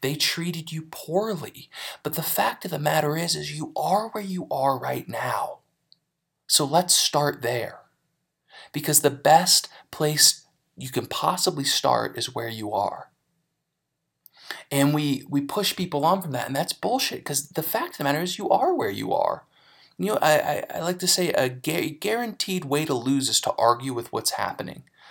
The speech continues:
A guaranteed way to lose a battle is to start one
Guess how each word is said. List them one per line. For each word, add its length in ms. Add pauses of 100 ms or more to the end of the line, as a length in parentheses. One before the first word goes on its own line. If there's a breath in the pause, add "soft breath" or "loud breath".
(280 loud breath)
A 80
guaranteed 800
way 220
to 100
lose 480 (100)
a 80
battle 640
is 200
to 120
start 480
one 340